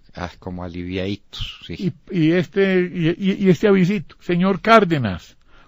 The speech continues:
Speaker 2: Cúcuta necesita nueve mil millones de pesos para no suspender el servicio. Ojalá este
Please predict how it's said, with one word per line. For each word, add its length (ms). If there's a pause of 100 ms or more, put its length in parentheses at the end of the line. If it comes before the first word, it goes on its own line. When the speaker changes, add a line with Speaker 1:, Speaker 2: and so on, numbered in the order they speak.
(200)
Speaker 2:
Cúcuta 800 (380)
necesita 560
nueve 320
mil 340
millones 580
de 100
pesos 440 (520)
para 500
no 200
suspender 520
el 100
servicio. 540 (580)
Ojalá 460
este 720